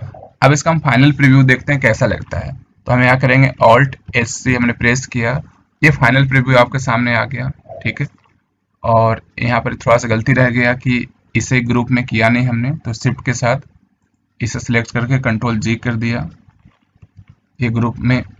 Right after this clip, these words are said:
sorry, group में ऐसे नहीं होगा, पहले सबको selection करेंगे। तो हमने यहाँ पर इसको selection कर दिया सबसे पहले, सबको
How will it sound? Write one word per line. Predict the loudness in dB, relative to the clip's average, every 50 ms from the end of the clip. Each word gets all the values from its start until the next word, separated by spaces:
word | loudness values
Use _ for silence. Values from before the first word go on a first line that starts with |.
| _ _ _ -12
sorry, | -12 -10 -10 -10 -10 -8 -8
group | -6 -6 -6 -6 -4
में | -4 -4 -4 -4 -6 -10 -16 -20 _ -14 -8
ऐसे | -8 -8 -6 -6 -6
नहीं | -4 -4 -4
होगा, | -4 -6 -6 -6 -8 -8 -10 _ _ _ _ _ _ _ _ _ _ _ _ _ _ _ -20 -20
पहले | -14 -8 -6 -6
सबको | -2 -2 -2 -2 -2 -2
selection | -4 -2 -2 -2 -2 -2 -2 -4 -4
करेंगे। | -2 -4 -4 -4 -4 -4 -6 -6
तो | -6 -6 -4 -4
हमने | -2 0 0
यहाँ | 0 -2 -2
पर | -4
इसको | -6 -8 -8 -10 -8
selection | -6 -4 -4 -4 -4 -6 -8 -8
कर | -6 -6
दिया | -6 -6 -8 -8
सबसे | -8 -12 -14 -10 -10 -10 -8
पहले, | -8 -8 -6 -6 -8
सबको | -8 -8 -10 -10 -10 -14 -14